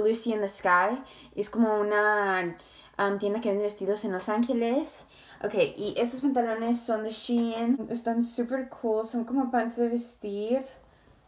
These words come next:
um, para vestir. Y tiene este botón, el botón es negro, no sé, súper simple. Lo único que sí no me encantó es de que no tienen, um, bolsas, pero,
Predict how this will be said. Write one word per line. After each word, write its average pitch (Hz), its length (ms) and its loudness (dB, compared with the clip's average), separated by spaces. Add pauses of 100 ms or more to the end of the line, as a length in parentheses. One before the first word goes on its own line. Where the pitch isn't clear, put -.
(160)
um, 220 720 -2
para 220 160 -6
vestir. 214 540 -6
Y 226 100 -6
tiene 220 300 -8
este 220 260 -6
botón, 208 340 -6
el 202 80 -4
botón 185 320 -8
es 196 100 -8
negro, 190 600 -8
no 190 140 -8
sé, 185 220 -6
súper 196 240 -8
simple. 185 320 -4 (280)
Lo 254 80 -2
único 240 180 4
que 269 80 0
sí 208 200 -2
no 208 120 0
me 208 80 0
encantó 202 680 0 (200)
es 196 180 2
de 208 100 0
que 208 100 0
no 180 140 -2
tienen, 202 800 -2 (140)
um, 170 720 -2 (460)
bolsas, 208 760 2 (680)
pero, 202 1200 4